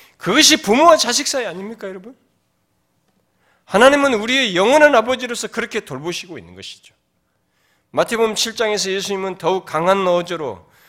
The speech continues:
우리를 돌보시는 하나님의 그 아버지 되심을 표현을 했죠. "너희가 악한 자라도 좋은 것으로 자식에게 줄 줄 알거든. 하물며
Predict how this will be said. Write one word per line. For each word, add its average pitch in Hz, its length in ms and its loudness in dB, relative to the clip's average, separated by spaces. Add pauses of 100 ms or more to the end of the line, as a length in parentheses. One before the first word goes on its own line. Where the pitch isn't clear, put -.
(140)
우리를 165 420 -4
돌보시는 147 640 -6
하나님의 135 1200 -6
그 120 140 -2
아버지 190 420 -2
되심을 113 540 -12 (100)
표현을 104 400 -18
했죠. 104 280 -20 (1000)
"너희가 165 480 2
악한 233 580 -4
자라도 175 720 0
좋은 233 400 0
것으로 226 340 -2
자식에게 175 400 -6
줄 143 200 -14
줄 143 160 -8
알거든. 90 400 -12
하물며 202 600 -4